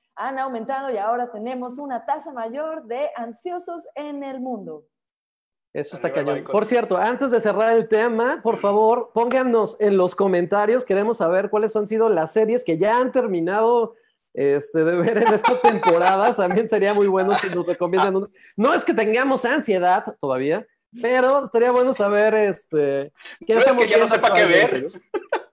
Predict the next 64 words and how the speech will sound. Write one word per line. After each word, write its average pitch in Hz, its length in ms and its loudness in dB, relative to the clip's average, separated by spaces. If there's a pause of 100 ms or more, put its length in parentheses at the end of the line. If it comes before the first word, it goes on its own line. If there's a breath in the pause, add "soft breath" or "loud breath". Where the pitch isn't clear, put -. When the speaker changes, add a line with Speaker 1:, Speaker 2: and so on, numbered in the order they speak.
Speaker 2:
No 247 100 2
es - 60 -2
que 294 120 0
no 277 100 2
Speaker 3:
Sí, - 100 2
Speaker 2:
sepa 254 180 2
qué 247 120 0
Speaker 3:
siento 233 120 4
Speaker 2:
ver. 220 300 0 (120)
Ajá. 190 360 -2
Speaker 3:
Exacto, 208 440 0
siento 254 280 2
que 214 80 0
vas 196 200 0
a 214 40 2
darle 202 320 4
uso 196 300 4
a 196 60 2
esa 190 160 2
lista 185 260 2
y - 20 2
vas 175 140 0
a 180 60 0
decir, 175 340 -6
"Mm, 190 200 -14
esa 160 180 -8
no 180 120 -2
la 156 140 -2
he 175 80 -2
visto". - 400 -14
<laughs> - 340 -2
Speaker 2:
Por 214 140 -2
favor, 277 380 2
pongan 294 240 0
nuestros, 226 380 0
en, 196 380 -2
en, 196 260 -2 (120)
en 190 240 -2
los 202 140 -2
comentarios, 220 720 2
este, 151 760 -2
qué 202 80 0
es 214 60 2
lo 220 100 0
que - 80 -6
están 190 240 -2
viendo 196 260 0
y 220 80 -2
qué 190 120 -2
terminaron 202 400 0
de 156 100 2
ver 170 280 2 (180)
y, 135 640 -4 (180)
y 156 80 -4
si 156 120 -12
sienten 220 340 0
ansiedad 160 560 0
por 165 260 0
empezar 175 480 -2
o 190 220 0
terminar 143 440 -4
alguna 139 320 -6
otra 135 220 -6
serie. 120 380 -8